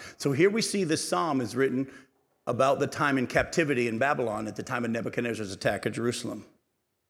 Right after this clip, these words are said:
And they wanted us to sing some of those old songs of Zion. They mocked them, and they said we couldn't sing. We hung up our lyres on the trees. "How shall we sing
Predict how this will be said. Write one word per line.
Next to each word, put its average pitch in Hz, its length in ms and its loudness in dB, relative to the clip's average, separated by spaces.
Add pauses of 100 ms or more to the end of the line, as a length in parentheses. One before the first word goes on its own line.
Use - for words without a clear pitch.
(300)
And 104 220 -2
they 143 120 8
wanted 156 260 6
us 139 140 2
to 139 40 -4
sing 196 320 4
some 165 160 4
of 170 60 6
those 160 180 6
old 165 160 6
songs 175 340 4
of 135 100 2
Zion. 151 500 2
They 120 100 0
mocked 151 320 2
them, 110 220 -6 (220)
and 107 120 -2
they 120 100 4
said 120 260 2
we 120 120 4
couldn't 131 300 2
sing. 107 320 -2 (560)
We 107 80 -4
hung 127 140 2
up 127 120 0
our 120 80 6
lyres 120 320 4
on 113 120 0
the 107 60 -2
trees. 117 500 -2 (720)
"How 220 180 10
shall 294 220 8
we 269 120 8
sing 233 460 6